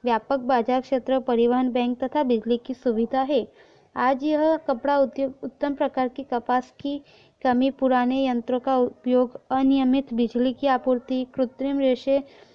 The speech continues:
कपड़ों से स्पर्धित तथा वैश्विक बाजार में तीव्र स्पर्धा की समस्याओं का सामना कर रहे हैं और भारत, रूस, यूनाइटेड किंगडम, संयुक्त राज्य अमेरिका, सूडान, नेपाल, ऑस्ट्रेलिया, फ्रांस आदि अफ्रीका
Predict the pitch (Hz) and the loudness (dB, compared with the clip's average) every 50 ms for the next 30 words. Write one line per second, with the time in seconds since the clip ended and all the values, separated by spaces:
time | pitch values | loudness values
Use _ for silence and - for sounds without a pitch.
0 | - - _ - - 254 233 - 262 269 269 - - 302 302 302 285 294 _ - | -20 -20 _ -6 -6 -4 -2 2 2 2 2 0 -2 -2 -2 -2 -2 -6 _ -20
1 | _ _ _ _ _ _ - _ - 285 269 262 262 233 - 285 277 - 277 269 | _ _ _ _ _ _ -16 _ 0 2 2 2 2 2 0 -4 -2 0 -2 -2
2 | 269 302 302 277 254 240 233 - - 294 277 - 277 254 240 - 262 262 262 269 | 0 0 2 2 2 2 2 0 -6 -8 -4 0 0 0 0 0 -2 0 0 0
3 | 285 285 - 262 254 254 254 285 277 277 - - 262 247 226 - - 262 269 269 | -2 -2 -2 -2 0 0 0 0 -2 -2 -4 -2 -2 -2 -2 -2 -2 -2 -2 -2
4 | - - 285 285 - 254 240 233 233 - - 269 262 254 247 - 277 269 - 240 | -4 -8 -8 -4 -2 -2 0 -2 -2 -2 -2 -2 0 0 0 -2 -4 -2 -2 -2
5 | 214 220 226 247 262 262 - 269 269 269 262 269 277 302 320 302 262 226 226 233 | -2 -2 -2 -2 -2 -2 0 0 0 0 0 0 0 0 0 0 -2 -4 -6 -8
6 | - - - - _ _ _ - - 269 285 269 247 254 240 233 247 269 262 - | -12 -18 -20 -20 _ _ _ -4 -2 -2 0 0 2 2 2 2 2 0 -2 -2
7 | 262 233 262 269 269 - - 269 254 240 240 240 233 240 262 247 240 - 262 247 | -2 0 0 0 0 0 -2 -4 -2 -2 -2 -2 -2 -2 -4 -4 -4 -6 -6 -4
8 | 240 240 262 269 262 - 240 226 233 254 247 - - 262 254 247 240 - 269 269 | -4 -4 -6 -8 -6 -4 -4 -2 -2 -4 -6 -4 -2 0 0 0 0 -2 -4 -4
9 | 254 233 233 233 226 233 233 - - 254 254 254 - 254 240 233 233 233 240 247 | -2 -2 -2 -2 -2 -4 -4 -2 -2 -2 -2 -2 0 0 0 2 0 -2 -2 -4
10 | 247 240 233 220 214 - 247 240 247 233 233 226 226 - - 247 240 226 233 247 | -4 -4 -6 -6 -6 -4 -2 -2 0 0 -2 -2 -4 -6 -6 -6 -4 -2 0 -2
11 | 254 247 - - 226 226 240 247 - 240 226 226 220 214 247 254 247 226 220 - | -2 -2 -2 -4 -4 -4 -4 -6 -4 -2 -2 -2 -2 -2 -4 -2 -2 -2 -4 -6
12 | - 233 233 - - 262 269 | -6 -8 -6 -4 -4 -4 -4